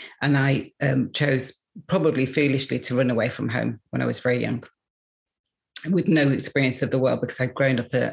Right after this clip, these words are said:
Orthodox Muslim, full traditional dress. I'd never been out after eight o'clock on my <laughs> own. You know, I barely wa-,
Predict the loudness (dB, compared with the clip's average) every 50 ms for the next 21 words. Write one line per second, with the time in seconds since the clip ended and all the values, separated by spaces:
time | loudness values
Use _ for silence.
0 | -4 -2 -2 -2 0 0 -2 -2 -2 -2 -2 0 0 0 0 -2 -2 -2 -2 -2
1 | -6 -10 -20 -20 -20 -20 _ _ -4 0 0 0 0 0 0 0 -2 -2 -2 -2
2 | -2 -2 0 0 -2 -2 -2 -4 -8 -12 -16 -10 -6 -4 -4 -2 0 0 0 0
3 | 0 0 0 -2 -4 -8 _ _ -20 -20 _ _ -2 0 2 2 2 0 -2 -4
4 | -6 -10 _ -18 -18 -18 -18 _ _ -6 -6 -6 -4 0 0 0 0 0 -2 -4
5 | -4 -4 -4 -2 -2 -2 0 2 2 2 2 2 2 2 2 0 -2 -6 -16 -20
6 | -20 -20 _ _ -2 0 2 2 0 0 0 2 2 2 2 2 0 0 -2